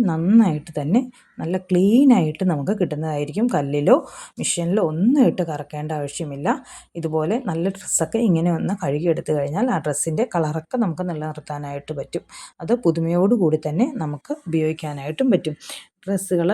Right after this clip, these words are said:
ആ, നല്ല കളർ ഡ്രസ്സുകളൊക്കെ ആണെങ്കിൽ, ആ, മെഷീനിലോ അല്ലെങ്കിൽ കല്ലിലൊക്കെ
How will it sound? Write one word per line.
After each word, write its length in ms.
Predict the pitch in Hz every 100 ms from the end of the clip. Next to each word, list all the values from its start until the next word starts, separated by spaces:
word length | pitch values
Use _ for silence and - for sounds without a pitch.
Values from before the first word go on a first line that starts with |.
| 247
ആ, 100 | 160 165
നല്ല 240 | 170 190
കളർ 320 | 202 185 180
ഡ്രസ്സുകളൊക്കെ 600 | 190 185 - 165 156 151 156
ആണെങ്കിൽ, 400 | 151 151 151 170 254 - - _
ആ, 180 | - 156
മെഷീനിലോ 600 | 156 170 - 160 160 190
അല്ലെങ്കിൽ 360 | 170 165 156 156 175
കല്ലിലൊക്കെ 520 | 175 165 165 156 180